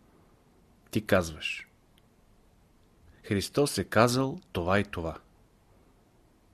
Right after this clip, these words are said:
Но ти посей това семе, нека то да изникне в тебе.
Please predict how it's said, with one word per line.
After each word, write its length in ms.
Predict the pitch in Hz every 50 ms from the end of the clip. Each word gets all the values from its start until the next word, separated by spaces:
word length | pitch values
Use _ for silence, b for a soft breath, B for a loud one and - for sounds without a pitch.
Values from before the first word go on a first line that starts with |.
| _ _ _ _ _ _ _ _ _ _ _ _ _ _ _ _ _ _ _ _ _ _ _ - -
Но 140 | 87 85 85
ти 280 | - - - 117 117
посей 500 | - 131 123 - - - 113 135 139 147
това 240 | - 147 131 123 117
семе, 480 | - - - 101 85 78 76 73 - - b b b b b b
нека 280 | 104 110 107 - 117
то 140 | - 113 110
да 80 | 104 107
изникне 500 | 101 92 90 95 120 117 113 - 95 90
в 100 | - -
тебе. 400 | - 110 123 131 101 85 -